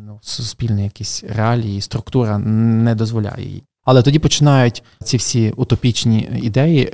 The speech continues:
ем, зводитись до того, що всіх в однакове житло, всіх в однакові там одяг, призначити їм роботу, щоб вони не мучились вибором, призначити їм графік дня, призначити те, призначити се, і відповідно,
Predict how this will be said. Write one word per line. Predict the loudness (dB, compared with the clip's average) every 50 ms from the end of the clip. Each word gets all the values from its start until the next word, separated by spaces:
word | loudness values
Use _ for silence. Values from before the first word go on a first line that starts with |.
| -4
ем, | -2 -2 0 0 0 0 0 0 0 0 -2 0
зводитись | 2 2 2 2 2 0 0 0
до | 0 -2
того, | 0 2 2 4 4 2
що | 2 0 0 0 -2 -2 -4 -10 _ _ _ _
всіх | -2 2 4 4 4 4
в | 2
однакове | 2 2 2 2 2 0 -2 -2 -2 0
житло, | 0 0 -2 0 0 2 2 2 0 -4 -8 _ _ _ _ _ -6
всіх | 0 2 2 2 2 0
в |
однакові | 0 2 4 4 4 2 2 0 -2 -2 -2 -2 -2 -2
там | -4 -4 -2 -2 0 -2 -2 -2 -4 -6 _
одяг, | 2 4 4 4 4 2 2 2
призначити | 2 4 6 6 6 6 6 4 2 -2 -4 -2 -2
їм | 0 0 0
роботу, | 0 0 2 2 2 2 2 0
щоб | -2 -2 0
вони | 2 2 4 4 4
не | 4 6
мучились | 4 4 2 2 0 0 0 0 0
вибором, | 0 0 0 0 0 -2 -2 -2 -2
призначити | -2 -2 0 2 2 2 2 2 -2 -4 -4 -2
їм | -2 -2 -2
графік | 0 0 -2 -2 -2 -4 -8 -8 -4
дня, | -2 0 0 2 0 0 -2 -6 -10 -16 -16 -16 -16 -8 -2
призначити | 0 2 2 4 4 2 2 0 -2 -2 -4
те, | -2 -2 -2 -2 0
призначити | -2 -2 -2 0 0 0 -2 -4 -6 -6 -6
се, | -4 -2 -2 -2 -2
і | -2 -4
відповідно, | -4 -4 -4 -2 0 2 2 2 2 0 -2